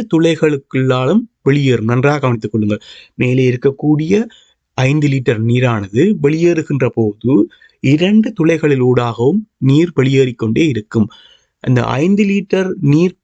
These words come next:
முழுமையாக வெளியேறி இந்த நான்கு லிட்டர் அளவுடைய அந்த பரப்பு, அந்த பகுதிக்குள் நீர் வந்த பின்னர் அதன் பிறகு உள்ள நீர் துளை ஏயினால் மாத்திரமே வெளியேறும்.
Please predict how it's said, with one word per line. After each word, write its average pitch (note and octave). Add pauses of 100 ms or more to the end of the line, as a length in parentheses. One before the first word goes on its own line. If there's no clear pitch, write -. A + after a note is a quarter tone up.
(460)
முழுமையாக F3+
வெளியேறி D3+ (160)
இந்த B2
நான்கு E3
லிட்டர் D#3 (500)
அளவுடைய C#3+
அந்த C3+ (500)
பரப்பு, C#3+
அந்த A#2+
பகுதிக்குள் E3+ (420)
நீர் C#3
வந்த D3 (180)
பின்னர் D3+ (300)
அதன் F3
பிறகு C3+ (480)
உள்ள C3+
நீர் B2+ (380)
துளை E3+ (140)
ஏயினால் F3
மாத்திரமே A#2+
வெளியேறும். A#2+